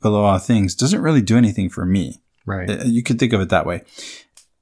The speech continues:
Speaker 1: Except that unless, that is, unless he's an example for me to follow.
Speaker 2: Right.
Speaker 1: What if I would be willing to go all the way down into it? And what if I could come out the other side? And here I'm borrowing from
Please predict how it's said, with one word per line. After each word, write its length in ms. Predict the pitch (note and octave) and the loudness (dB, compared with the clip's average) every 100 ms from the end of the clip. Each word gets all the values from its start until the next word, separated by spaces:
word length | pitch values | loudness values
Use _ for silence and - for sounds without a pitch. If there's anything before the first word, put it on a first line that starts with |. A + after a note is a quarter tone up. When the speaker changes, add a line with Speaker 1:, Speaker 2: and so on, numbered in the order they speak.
| _ | _
Speaker 1:
Except 640 | B2+ - - - A#3 - - | -4 -2 0 2 2 0 0
that 340 | F#2 F#2+ - | 2 0 -2
unless, 600 | - G#2 D3 D#3 - - - | 0 2 4 0 -2 -4 -4
that 200 | G2 F2+ | -4 -4
is, 300 | D2+ - - _ _ _ _ - | -4 -8 -10 _ _ _ _ -2
unless 560 | A2 G#2+ C#3+ B2+ - - - | 2 4 4 2 -2 -8 -12
he's 240 | - G#2+ | -2 0
an 100 | G#2 | 2
example 760 | F#2 F2+ F#2+ C#3+ G3 - B1+ - - | 0 0 2 4 2 0 -8 -14 -6
for 140 | G#2 | 0
me 100 | F#2+ | 0
to 100 | F2 | -2
follow. 560 | - F#2+ F#2 - - - _ _ - | -2 2 2 0 -10 -16 _ _ -4
Speaker 2:
Right. 80 | |
Speaker 1:
What 100 | D#3+ | 2
if 160 | B3 A#3 | 2 2
I 120 | G#3+ | 2
would 160 | G#3 E3 | 2 2
be 100 | C3+ | 4
willing 280 | B2 A#2 G2 | 4 4 2
to 100 | G#2 | 2
go 240 | G2+ G2 - | 2 0 0
all 360 | A#2 B2+ B2 | 2 4 2
the 120 | A#2+ | 2
way 300 | G#2 G2+ G2 | 2 2 2
down 460 | F#2+ - F#2+ F#2 F#2 | 0 0 2 2 2
into 420 | - G2+ G2+ - D2+ | 2 2 2 -2 -4
it? 320 | - - - _ _ _ _ _ _ _ - | -8 -10 -14 _ _ _ _ _ _ _ 0
And 140 | A2+ | 2
what 200 | B2 E3 | 4 4
if 240 | D#3 C3+ - | 2 0 0
I 140 | A2+ | -2
could 260 | - G#2 - | 0 -4 -4
come 240 | - A#2+ | 2 4
out 180 | A2+ G#2 | 4 2
the 140 | G2 | 0
other 240 | F#2+ G#2 F#2+ | 0 0 0
side? 340 | - G2 F#2 | 2 2 2
And 120 | G2+ | 2
here 180 | B2 D#3+ | 2 4
I'm 140 | B2+ | 2
borrowing 480 | G2+ G2+ G2 F#2+ F#2 | 4 2 4 4 2
from 540 | - G2 F2+ F2 G2 | 0 0 0 0 -2